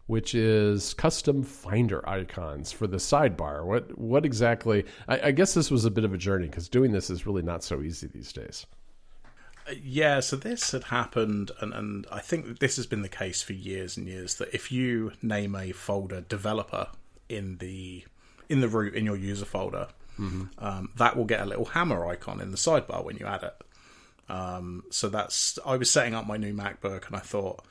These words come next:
Speaker 2: well, normally I just have sites, but I thought, "No, let me use the special icon 'cause, you know, why not? It's there. It
Speaker 1: Sure.
Speaker 2: makes no odds to me what the folder's called."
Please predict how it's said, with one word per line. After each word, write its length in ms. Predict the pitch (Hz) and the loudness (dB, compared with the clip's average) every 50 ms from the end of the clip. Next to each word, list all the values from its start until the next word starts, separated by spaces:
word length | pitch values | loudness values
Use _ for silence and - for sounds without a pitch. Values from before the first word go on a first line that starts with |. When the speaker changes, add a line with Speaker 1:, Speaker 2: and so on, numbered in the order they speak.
| - - - - - - - - | -20 -20 -20 -20 -20 -20 -8 -4
Speaker 2:
well, 140 | - 117 131 | -2 0 2
normally 280 | 156 175 170 160 160 | 2 2 2 2 2
I 100 | 143 127 | 2 2
just 180 | 110 117 - - | 2 0 -2 -4
have 180 | - 98 - | -4 -4 -2
sites, 500 | - - - 113 110 107 - - - - - | 0 2 2 2 2 0 -2 -4 -8 -8 -8
but 120 | - - | -6 -8
I 40 | 101 | -4
thought, 160 | - 160 - 147 | -2 -2 0 0
"No, 80 | 151 | 0
let 100 | 165 190 | 2 2
me 80 | 185 180 | 2 0
use 200 | 175 165 135 - | 0 0 -2 -2
the 100 | - - | -2 -4
special 420 | - - - - - - 101 95 | -2 0 0 -2 -2 -2 -4 -4
icon 320 | 92 87 - - - 95 95 | -6 -6 -8 -10 -12 -12 -8
'cause, 260 | - 101 95 - - - - _ _ _ | -6 -4 -4 -4 -6 -10 -14 _ _ _
you 80 | - 156 | -2 0
know, 100 | 131 117 - | 0 0 4
why 180 | 135 131 127 | 4 6 6
not? 200 | 113 101 95 - | 6 4 2 0
It's 120 | - 104 - | -2 -4 -2
there. 320 | - 98 95 95 95 - - - _ _ _ - | -4 -4 -4 -6 -8 -10 -12 -14 _ _ _ -6
It 40 | - | 0
Speaker 1:
Sure. 80 | 123 117 | 2 2
Speaker 2:
makes 240 | 117 107 - - | 4 2 2 0
no 140 | - 101 95 95 | -2 -2 -2 -2
odds 180 | 98 95 - - | -2 -4 -4 -4
to 80 | - 107 | -2 0
me 100 | 104 101 | 0 0
what 140 | 101 101 | 0 -2
the 80 | 101 98 | -2 -2
folder's 320 | - 104 101 98 98 98 | -2 -2 -2 -2 -4 -8
called." 340 | - - 110 101 101 95 - | -6 -4 -4 -4 -4 -6 -10